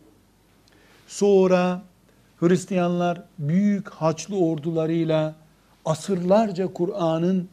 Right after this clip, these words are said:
karşısında düşmanlık yaptılar. Bu arada tamamen dinsiz, mulhit olanlar,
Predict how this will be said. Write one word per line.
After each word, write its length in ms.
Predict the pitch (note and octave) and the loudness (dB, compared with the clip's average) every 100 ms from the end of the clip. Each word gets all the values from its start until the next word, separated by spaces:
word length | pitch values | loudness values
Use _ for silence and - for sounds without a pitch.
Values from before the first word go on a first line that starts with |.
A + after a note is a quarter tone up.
| - | -2
karşısında 920 | D3+ D3+ - D3+ D#3+ D3+ D3 C#3+ C#3+ _ _ - | 0 0 -6 -10 -6 -2 0 -2 -4 _ _ -8
düşmanlık 640 | D3+ - D#3+ D#3+ G3 - | -6 -4 -2 0 -2 -4
yaptılar. 640 | A#2+ - - D3+ C3 - _ _ _ _ _ _ _ _ _ _ _ _ _ _ - - - - - | -12 -12 -18 -16 -16 -20 _ _ _ _ _ _ _ _ _ _ _ _ _ _ -20 -20 -20 -20 -4
Bu 220 | D3+ C4 | 4 8
arada 680 | A#3 G#3 G3+ E3+ D#3 C3 A#2+ - _ _ _ _ _ _ _ _ _ - | 8 6 2 2 0 0 -6 -14 _ _ _ _ _ _ _ _ _ -4
tamamen 640 | D3+ F#3 A#3 G3+ G3+ D#3 | 2 4 4 2 0 -2
dinsiz, 500 | E3 E3+ D3+ G3+ D#3+ | 0 -2 -2 -6 -6
mulhit 540 | C3+ E3 C#3+ F#3 F#3 A3 | -4 -4 -4 -6 -6 -2
olanlar, 640 | D3 D3 C#3+ C#3 C#3 | 0 0 0 -2 -4